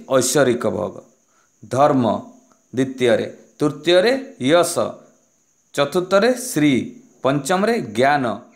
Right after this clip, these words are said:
ଏବଂ ଷଷ୍ଠରେ ବୈରାଗ। ଏହି ଛଅଟି ଜିନିଷ ଏକାଠି ହୋଇଯାଆନ୍ତି। ସେପରି ସଂସାରରେ ଯେତେ ଔଷରିକ ଅଛି, ତାର ହେଉଛନ୍ତି ମାଲିକ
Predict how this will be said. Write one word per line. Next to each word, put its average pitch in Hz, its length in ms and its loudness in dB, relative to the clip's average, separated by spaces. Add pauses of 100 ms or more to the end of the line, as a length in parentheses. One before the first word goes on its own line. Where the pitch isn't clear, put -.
(140)
ଏବଂ 180 220 -4
ଷଷ୍ଠରେ 170 580 -4
ବୈରାଗ। 107 460 0 (560)
ଏହି 233 240 2 (120)
ଛଅଟି 214 400 0
ଜିନିଷ 175 460 0
ଏକାଠି 214 640 0
ହୋଇଯାଆନ୍ତି। 135 720 -2 (400)
ସେପରି 175 720 0
ସଂସାରରେ 170 760 -2
ଯେତେ 156 720 0
ଔଷରିକ 139 560 -2
ଅଛି, 135 260 0
ତାର 127 360 2
ହେଉଛନ୍ତି 123 380 -2
ମାଲିକ 113 460 -2